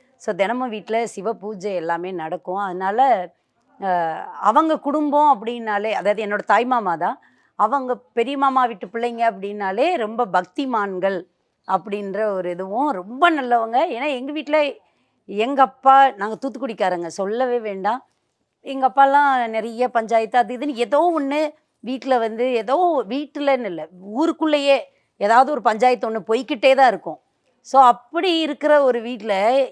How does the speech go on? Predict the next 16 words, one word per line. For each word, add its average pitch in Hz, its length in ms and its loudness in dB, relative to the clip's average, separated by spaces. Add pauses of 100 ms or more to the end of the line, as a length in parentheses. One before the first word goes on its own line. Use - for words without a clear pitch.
எந்நேரம் 302 600 -2
எங்கேருந்து 269 460 -6
சண்டை 247 380 0
வரும், 233 280 -4
படத்துலலாம் 240 500 0
பார்ப்பீங்க 214 320 -2
இல்லையா, 196 420 -4 (240)
அந்த 294 380 0
அளவுக்குலாம் 285 420 2
எங்க 226 280 -4
ஊர்ல, 240 440 -2
எங்க 226 280 -2
வீட்டுக்குள், 196 680 -8
வீட்லலாம் 220 440 -2
நிறைய 233 480 -2
நடந்திருக்கும். 190 800 -8